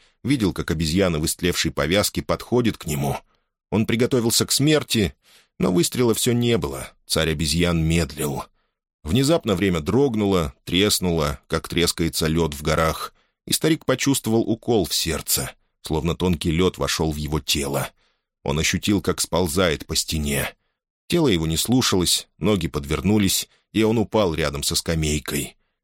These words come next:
Уже исчезая из этого мира, он понял, что царь обезьян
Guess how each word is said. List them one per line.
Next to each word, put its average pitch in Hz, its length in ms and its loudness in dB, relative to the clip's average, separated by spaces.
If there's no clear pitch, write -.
Уже 135 300 0
исчезая 127 500 2
из 113 160 0
этого 104 260 0
мира, 104 540 2
он 82 220 -2
понял, 90 380 0
что - 200 -6
царь 76 300 0
обезьян 76 640 0